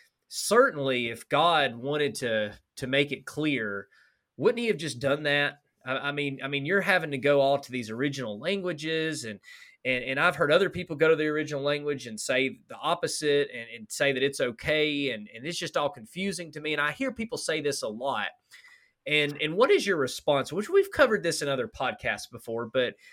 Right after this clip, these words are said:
what is your response when someone says, "Well, I just should just be able to go to the Bible and it should just be easy for me to just understand"?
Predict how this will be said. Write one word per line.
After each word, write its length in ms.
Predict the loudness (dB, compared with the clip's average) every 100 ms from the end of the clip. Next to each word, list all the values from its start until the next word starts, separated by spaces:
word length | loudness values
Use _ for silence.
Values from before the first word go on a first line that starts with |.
| -20 _ _ _
what 160 | 4 6
is 80 | 6
your 100 | 2
response 400 | 2 0 -4 -4
when 100 | -10
someone 200 | -8 -8
says, 220 | -6 -4
"Well, 120 | 2
I 80 | 2
just 140 | 2
should 160 | -4 -6
just 220 | -8 -6
be 140 | 0 2
able 140 | 2
to 60 | 2
go 160 | 2
to 60 | 2
the 80 | 0
Bible 340 | 0 0 -2
and 80 | -6
it 40 |
should 160 | -10 -10
just 140 | -14
be 80 | -12
easy 340 | -8 -8 -8
for 140 | -10 -10
me 160 | -10
to 80 | -10
just 220 | -12 -14
understand"? 480 | -12 -14 -14 -16 -18